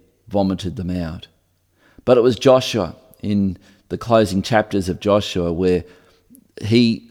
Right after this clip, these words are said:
calls the people before they entered into the land to form this covenant afresh with God. And they did. We read this in Joshua chapter twenty-four,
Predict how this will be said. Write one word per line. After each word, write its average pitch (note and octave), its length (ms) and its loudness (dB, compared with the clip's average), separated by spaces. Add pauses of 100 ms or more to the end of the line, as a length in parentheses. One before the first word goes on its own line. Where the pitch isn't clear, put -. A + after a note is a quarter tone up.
(100)
calls C#3+ 500 2
the G#2+ 100 -2
people F#2 440 -2
before G#2+ 480 0
they G2+ 140 0
entered G2 300 -2
into B2 260 0
the E2+ 80 0
land F2 260 0 (320)
to A#2 100 -2
form C#3 380 2
this D#3 160 -2
covenant D#3 460 -4
afresh - 400 -6
with A#2 120 -8
God. D3 380 -4
And D3 300 -2
they D#3+ 180 -6
did. C3 380 -6
We A#2 160 2
read C3 240 2
this - 180 -6
in A2 80 0
Joshua G#2+ 400 0
chapter - 300 -8
twenty-four, A2+ 680 -2